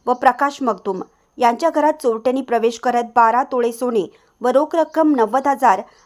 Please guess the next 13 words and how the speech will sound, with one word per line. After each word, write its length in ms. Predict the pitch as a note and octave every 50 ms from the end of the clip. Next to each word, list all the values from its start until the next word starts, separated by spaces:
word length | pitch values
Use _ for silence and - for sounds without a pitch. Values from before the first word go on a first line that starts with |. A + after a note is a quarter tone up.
| _ -
असा 220 | A#3 B3 - D4+
बारा 300 | C4+ B3 B3 A3+ A#3+ C#4
लाखाचा 400 | D#4 E4 D#4+ - E4 D#4 - E4+
ऐवज 280 | D4+ C4 B3 A3 C4+ C4 C4+
चोरट्यांनी 420 | - A#3+ A3+ A3+ A#3+ A#3 C4 C4 B3+
लंपास 360 | A#3+ G3+ F3+ F3+ F3+ F3+ -
केला. 240 | - G3 F#3 F3 E3+ - _ _ _ _ _ _ _ _ _ _
सदरची 460 | - - C#4+ C4+ C4+ D#4+ D#4+ - F#4
घटना 380 | F4 F4+ F4+ F4 - C#4+ D4 D4+ D4+
शनिवारी 380 | - D4 A#3+ B3+ B3 C4 C4
मध्यरात्रीच्या 720 | C#4+ B3 B3 A3+ G#3+ C#4+ D4 C#4 C#4 C4+ C4 C#4+ C#4 D4+ D4
सुमारास 440 | D4 - B3 A#3+ A3+ A3+ A#3+ A#3+ -
घडली. 340 | - A3+ G#3+ - F#3 F3+ F3